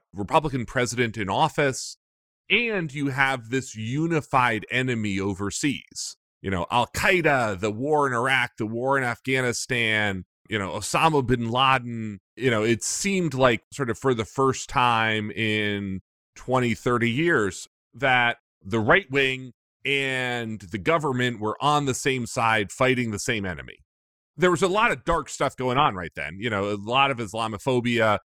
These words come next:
in the United States. Like, I don't want to gloss over that, but you didn't see this sort of active right-wing militia movement in the way that sort of immediately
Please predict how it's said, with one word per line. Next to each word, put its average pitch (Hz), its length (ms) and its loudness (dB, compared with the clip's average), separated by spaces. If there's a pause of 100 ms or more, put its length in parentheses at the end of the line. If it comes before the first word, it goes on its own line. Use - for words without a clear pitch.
(120)
in 120 160 0
the 110 80 -4
United 110 320 -2
States. 117 240 0
Like, 104 100 -2
I 113 100 0
don't 139 280 4
want 117 160 2
to 107 60 -2
gloss 104 300 0
over 98 240 -2
that, 110 340 0 (420)
but 165 300 6 (180)
you 131 180 -4
didn't 135 540 -2
see 123 680 -2 (260)
this 110 640 -4
sort 107 220 -4
of 92 120 -6 (200)
active 127 640 -2
right-wing 104 600 -2
militia 98 460 -4
movement 90 680 -6
in 101 240 -6
the 92 100 -6
way 92 600 0
that 90 220 -10
sort 101 160 -4
of 85 120 -12
immediately 107 1200 -2